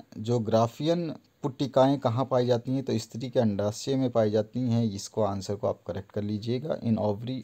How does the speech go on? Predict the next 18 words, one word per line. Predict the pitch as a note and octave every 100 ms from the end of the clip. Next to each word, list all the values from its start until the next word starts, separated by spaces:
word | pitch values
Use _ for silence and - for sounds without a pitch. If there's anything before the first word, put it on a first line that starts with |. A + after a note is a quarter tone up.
| -
of | G#2+ A#2
female, | B2 - B2 G#2+ F#2 E2+ - - _ _ - - E3+ -
इसका | - - C3+ - - G#2
right | G#2 A2+
आंसर | - A2 G#2 A#2+
है। | B2
उसके | B2 -
बाद | A#2 A2+
में | B2+
टर्नर | A#2+ A#2 A#2+ C#3
सिंड्रोम | C#3 C3 B2+ A#2 B2
में | B2+ C#3 C3+
गुणसूत्रों | A2 B2+ B2 C3 A#2+ B2+ B2+
की | C3
संख्या | A#2 A2 G#2+ A#2
जो | A#2 G#2+
होती | G#2 - A2 G#2
है | A#2